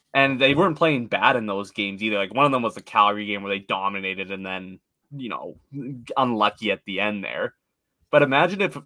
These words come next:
Scheifele and Hellebuyck aren't signed, they start one and three.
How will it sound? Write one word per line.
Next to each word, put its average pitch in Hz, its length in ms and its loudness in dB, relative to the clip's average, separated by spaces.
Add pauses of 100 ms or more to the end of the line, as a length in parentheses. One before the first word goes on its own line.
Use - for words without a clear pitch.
(100)
Scheifele 135 380 -2
and 117 80 -4
Hellebuyck 117 420 2
aren't 101 220 -2
signed, 101 280 -2
they 98 80 -4
start 107 320 -2
one 101 160 0
and 90 160 -14
three. 76 320 -14